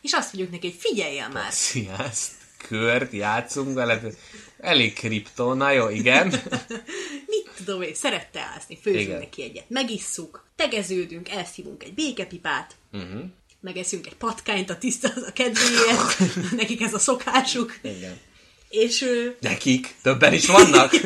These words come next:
Speaker 1: <laughs> Na jó, egy, egy, egy
Speaker 2: Igen.
Speaker 1: yetiről van szó. És, ö, azt mondjuk neki, hogy "Figyelj el már, J-, József,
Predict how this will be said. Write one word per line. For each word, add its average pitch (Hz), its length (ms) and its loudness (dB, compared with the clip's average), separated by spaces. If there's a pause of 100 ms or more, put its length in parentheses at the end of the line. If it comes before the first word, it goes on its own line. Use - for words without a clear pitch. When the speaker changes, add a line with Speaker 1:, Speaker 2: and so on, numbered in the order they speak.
(120)
Speaker 1:
<laughs> 370 260 -10
Na 196 80 -4
jó, 196 140 0
egy, 190 340 0
egy, 185 300 -4
egy 190 160 -2
Speaker 2:
Igen. - 160 2
Speaker 1:
yetiről 175 380 -2
van 170 180 -10
szó. - 300 -14 (360)
És, 185 340 -6
ö, 226 80 -2
azt - 160 -6
mondjuk 185 220 -6
neki, 202 120 -8
hogy 165 80 -8
"Figyelj 170 420 -2
el 175 100 -8
már, 220 400 -6 (140)
J-, 175 120 -14 (240)
József, 175 380 -6